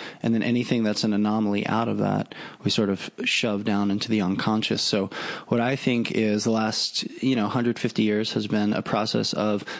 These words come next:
denying the unconscious, de-, denying this sort of id, this impulsive, you know, trauma that's under the current of the culture, and suppressing it to the point where it's almost like turning inside out back into the culture. And then we're, like, sort of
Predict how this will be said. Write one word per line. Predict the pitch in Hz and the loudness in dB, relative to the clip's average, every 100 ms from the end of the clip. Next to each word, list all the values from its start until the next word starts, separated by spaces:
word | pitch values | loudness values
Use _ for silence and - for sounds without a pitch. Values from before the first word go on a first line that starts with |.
| - | -4
denying | 123 120 117 120 123 123 | 0 2 2 2 2 2
the | 120 | 2
unconscious, | 104 110 107 110 104 123 131 - | 0 0 0 0 0 0 -2 -2
de-, | - 110 | 0 0
denying | - 120 127 113 110 117 120 120 | 0 -2 2 2 2 2 2 2
this | 110 104 | 0 0
sort | - 104 | 0 0
of | 101 - | 0 -2
id, | 110 107 110 117 - - - | 0 2 0 -2 -6 -14 -4
this | 113 - | -2 0
impulsive, | 123 120 113 120 113 - 110 107 107 - - - - | 0 0 0 -2 0 0 2 0 -2 -6 -14 -10 -2
you | 117 | 2
know, | 101 98 117 - - | 2 0 -2 -6 -6
trauma | - 127 113 113 110 107 | -2 0 0 2 2 2
that's | 101 104 - | 0 0 0
under | 117 117 113 110 110 | 0 2 2 2 2
the | 104 113 | 0 -2
current | - 135 120 110 | 0 0 2 2
of | 107 | 0
the | 104 | 0
culture, | - 131 139 120 113 - - - - - | 0 0 2 0 0 -4 -10 -12 -10 -2
and | 120 107 107 104 110 - | 0 2 2 2 0 0
suppressing | - 123 - 135 - 117 | -2 0 0 0 0 -2
it | 104 | 0
to | 120 | -2
the | 110 | 0
point | - 117 | 0 0
where | 110 | 0
it's | 110 | 0
almost | - 120 127 120 | 0 2 2 2
like | 113 110 - | -2 -2 -6
turning | - 131 120 113 | -2 0 2 0
inside | 110 117 113 104 104 | 0 0 0 0 2
out | 110 107 101 | 0 -2 -2
back | 104 101 - 123 | -2 -2 -4 -2
into | 113 113 110 | 0 0 0
the | - | -2
culture. | - 117 - 120 | -2 -2 -2 -2
And | 113 107 | 0 0
then | 107 107 | 0 0
we're, | 107 | 0
like, | 107 113 | 0 -2
sort | - 117 | 0 0
of | 104 | -2